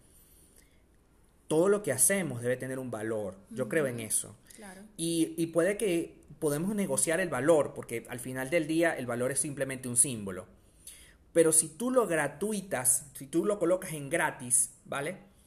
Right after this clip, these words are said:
Speaker 1: La persona que lo va a recibir no le da el valor que tiene.
Speaker 2: Exacto.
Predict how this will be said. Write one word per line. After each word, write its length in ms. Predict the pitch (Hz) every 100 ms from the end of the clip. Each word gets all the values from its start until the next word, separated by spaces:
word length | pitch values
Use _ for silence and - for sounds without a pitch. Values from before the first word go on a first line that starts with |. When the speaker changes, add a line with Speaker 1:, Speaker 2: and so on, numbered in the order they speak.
| _
Speaker 1:
La 220 | - 151 151
persona 520 | 156 - 233 196 151
que 120 | 156
lo 200 | 143 143
va 180 | 208 233 -
a 100 | 160
recibir 680 | 147 143 147 156 196 147 156 - _ _ _ _ -
no 240 | 165 226
le 180 | 233 170
da 220 | 180 196
el 120 | 151
valor 540 | 120 120 135 156 123 -
que 140 | 117
tiene. 460 | 110 151 151 117 101
Speaker 2:
Exacto. 380 | - 202 -